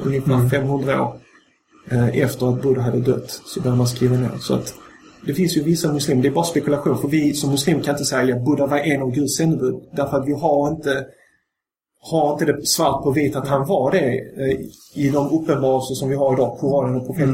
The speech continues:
Speaker 2: Mm.
Speaker 1: traditioner.
Speaker 2: Ja, precis. Men för, eh, i pro-, i Koranen så finns det beskrivningar av, av Jesus som vi kommer att komma till
Speaker 1: Ja,
Speaker 2: sen.
Speaker 1: precis,
Speaker 2: Däremot
Speaker 1: ja.
Speaker 2: finns det väl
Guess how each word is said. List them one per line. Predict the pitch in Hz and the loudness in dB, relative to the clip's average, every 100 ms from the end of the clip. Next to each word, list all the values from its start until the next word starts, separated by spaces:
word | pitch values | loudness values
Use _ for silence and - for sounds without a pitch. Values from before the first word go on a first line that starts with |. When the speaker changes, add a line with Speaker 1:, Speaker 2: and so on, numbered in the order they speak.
| 135 | 0
Speaker 2:
Mm. | |
Speaker 1:
traditioner. | - 135 196 143 - 127 156 | 0 0 0 0 -2 -4 -6
Speaker 2:
Ja, | |
precis. | 139 - - | -6 -4 0
Men | 143 | 2
för, | 147 143 143 135 | 2 2 0 -2
eh, | 131 | -2
i | - | 0
pro-, | 170 143 | 0 0
i | 143 139 131 | 2 0 2
Koranen | 156 165 170 165 | 0 2 2 2
så | 156 | 0
finns | - 139 127 | -2 -2 0
det | 127 | -2
beskrivningar | - 127 113 110 | -2 0 2 2
av, | 107 107 110 | 2 0 0
av | 123 | 2
Jesus | 127 117 - 135 | 2 2 -2 -4
som | 139 123 | 0 0
vi | |
kommer | 117 113 110 | 0 0 0
att | |
komma | 110 113 | 0 -2
till | 110 117 | -2 -2
Speaker 1:
Ja, | 131 139 151 | 2 2 2
Speaker 2:
sen. | 165 143 | 2 0
Speaker 1:
precis, | 113 123 | 0 0
Speaker 2:
Däremot | 135 139 143 139 | 0 2 2 0
Speaker 1:
ja. | |
Speaker 2:
finns | 143 120 | 0 0
det | - | 0
väl | 123 123 | 2 0